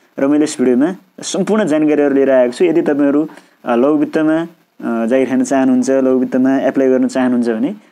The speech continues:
अ, यो भिडियोलाई सुरुदेखि अन्तिमसम्म फास्ट नगरिकन केही मिनट तपाईँले हेर्नुभयो भने सबै जानकारी पाउन सक्नुहुनेछ।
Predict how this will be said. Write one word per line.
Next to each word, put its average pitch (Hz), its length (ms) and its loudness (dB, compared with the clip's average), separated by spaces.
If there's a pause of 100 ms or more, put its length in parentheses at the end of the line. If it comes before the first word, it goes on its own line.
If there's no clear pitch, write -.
(240)
अ, 113 80 -4
यो 135 200 2
भिडियोलाई 123 340 2
सुरुदेखि 151 460 0
अन्तिमसम्म 139 580 -2 (480)
फास्ट 170 300 -6
नगरिकन 185 640 0 (420)
केही 170 140 2
मिनट 160 300 0
तपाईँले 139 340 0
हेर्नुभयो 131 500 0
भने 143 180 -2 (400)
सबै 165 320 -2
जानकारी 143 440 2
पाउन 135 260 0
सक्नुहुनेछ। 120 560 -2